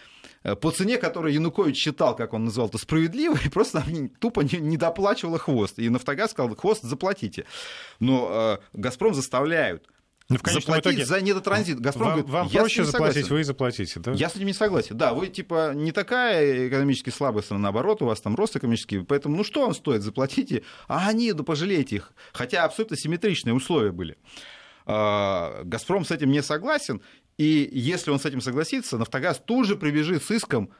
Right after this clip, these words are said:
Speaker 1: на восемнадцатый год и на девятнадцатый год. Это решение было по семнадцатый год. То есть ещё два года, а, например, ну, в прошлом году мы прокачали восемьдесят шесть миллиардов через Украину. Соответственно, вот считайте, там, да, за недопрокачку до ста десяти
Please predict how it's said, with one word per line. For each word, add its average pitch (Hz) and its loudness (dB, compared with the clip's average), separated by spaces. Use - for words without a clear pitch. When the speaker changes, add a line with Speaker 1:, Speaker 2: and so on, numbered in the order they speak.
Speaker 1:
на 117 0
восемнадцатый 165 0
год 135 4
и 123 -8
на 127 -2
девятнадцатый 123 -2
год. 82 -8
Это - -4
решение 127 0
было 110 6
по 104 -8
семнадцатый 104 -2
год. 78 -14
То - -6
есть - -10
ещё 269 0
два 214 4
года, 220 -2
а, 147 0
например, 160 -2
ну, 170 -4
в - -10
прошлом 220 0
году 156 -2
мы 147 0
прокачали 143 -2
восемьдесят 131 0
шесть 104 -2
миллиардов 82 -2
через 95 0
Украину. 92 0
Соответственно, 165 -2
вот 190 0
считайте, 220 0
там, 117 -4
да, 160 2
за 127 0
недопрокачку 135 0
до 117 -2
ста 151 -4
десяти 165 -4